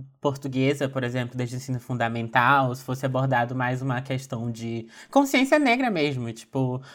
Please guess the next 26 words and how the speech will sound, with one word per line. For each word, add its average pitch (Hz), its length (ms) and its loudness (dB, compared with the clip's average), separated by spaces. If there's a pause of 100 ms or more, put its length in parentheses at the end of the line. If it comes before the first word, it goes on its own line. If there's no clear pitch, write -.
falar 185 440 8
sobre 143 720 0
a 135 60 2
colonização, 147 840 0
falar 139 400 4
sobre 131 840 0
a 143 80 0
colonização 139 500 0
de 135 80 -6
uma 135 140 0
forma 139 440 2 (300)
verídica, 139 720 0
de 117 80 -6
uma 127 160 0
forma 135 320 2
que 135 760 2
contemple 143 520 -2
vários 143 320 4
pontos 143 320 -8
de 135 120 -4
vista, 131 320 -4
não 123 160 -4
de 131 40 -2
uma 139 120 -4
forma 131 340 -2
eurocentrista, 127 1000 -4